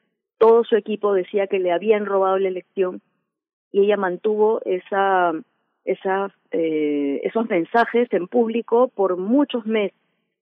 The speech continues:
Eh, y entonces ahora las personas ven estos, eh, estas alegaciones de que hay irregularidades, eh,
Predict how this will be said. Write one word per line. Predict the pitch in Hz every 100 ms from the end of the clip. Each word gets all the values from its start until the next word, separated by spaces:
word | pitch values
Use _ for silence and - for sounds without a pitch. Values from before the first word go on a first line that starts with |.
| _ _ _ _
Eh, | - 180 175 170 170 165 160 156 151 208
y | 202
entonces | 180 214 247 233
ahora | 208 214 233 - - - -
las | 190 170 175 -
personas | 185 175 208 202 208 220 208 -
ven | 185 226 269 226 202
estos, | 196 196 - 208 202 202 _ -
eh, | 180 170 160 156 147 147 190
estas | - 202
alegaciones | 208 196 165 156 - 226 226 226 202 180
de | 165
que | -
hay | 170 185
irregularidades, | 196 190 175 165 160 160 170 190 190 185 170 160 - _ _ _ _ -
eh, | 165 160 156 151 147 143 143 139 135